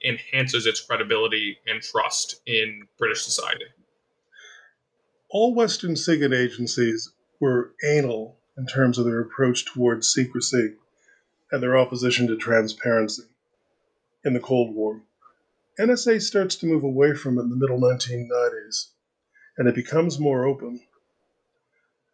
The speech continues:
Speaker 2: Um, G C H Q remains more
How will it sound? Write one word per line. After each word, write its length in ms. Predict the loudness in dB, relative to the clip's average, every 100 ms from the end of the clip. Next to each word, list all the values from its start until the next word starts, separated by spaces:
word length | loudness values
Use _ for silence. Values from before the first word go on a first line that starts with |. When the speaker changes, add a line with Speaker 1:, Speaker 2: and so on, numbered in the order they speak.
| _ -2
Speaker 2:
Um, 160 | 0
G 100 | 0
C 180 | 2 2
H 240 | 2 0 -4
Q 160 | -2
remains 520 | 0 0 2 0 -2
more 720 | -6 -2 2 4 4 4 2